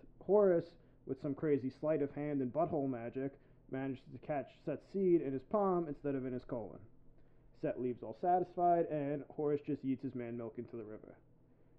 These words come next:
Now, I'd like to believe that Horus washed his hands after, but I sincerely doubt it. Horus then takes this opportunity to go over to Set's lettuce patch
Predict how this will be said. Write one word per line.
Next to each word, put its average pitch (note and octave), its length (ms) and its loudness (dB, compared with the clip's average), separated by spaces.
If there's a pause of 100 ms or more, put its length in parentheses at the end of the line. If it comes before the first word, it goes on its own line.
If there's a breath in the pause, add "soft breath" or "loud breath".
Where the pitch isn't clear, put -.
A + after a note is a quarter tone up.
(180)
Now, C#3 280 -2
I'd D3 160 -2
like F3+ 160 2
to F3 80 2
believe D#3+ 240 2
that C#3 120 -2
Horus C3+ 300 0
washed G3+ 280 4
his F#3 160 0
hands G3 280 0
after, F#3 500 0 (420)
but D3 180 2
I C#3+ 80 2
sincerely B2 480 -4
doubt G#2 260 -10
it. - 60 -20 (1300)
Horus F3 300 4
then D3 140 -4
takes C#3+ 240 0
this F3 180 0
opportunity C#3 540 0
to B2+ 60 -2
go C3 140 -2
over B2 200 -2
to - 80 -12
Set's C3 220 -8
lettuce F#3+ 260 2
patch C3+ 420 -2